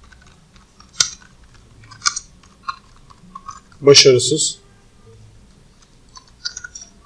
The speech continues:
Artı E deyip burada mesajı gösterebilirim. Çevirdi. Daha sonra şurada arkadaşlar tarih ikiyi yazdıralım.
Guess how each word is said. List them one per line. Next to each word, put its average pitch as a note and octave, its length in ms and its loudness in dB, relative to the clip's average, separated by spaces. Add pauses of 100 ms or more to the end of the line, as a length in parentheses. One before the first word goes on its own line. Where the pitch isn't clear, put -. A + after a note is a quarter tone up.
(400)
Artı D#3+ 540 4 (340)
E D#3 240 8
deyip D#3 240 2
burada D3+ 380 4 (120)
mesajı D3 420 4
gösterebilirim. C#3+ 680 4 (960)
Çevirdi. F3 580 10
Daha F3 160 10
sonra E3 380 6 (140)
şurada D#3+ 380 8
arkadaşlar C3+ 540 4 (1300)
tarih D3+ 340 10
ikiyi D#3+ 280 6
yazdıralım. B2+ 420 6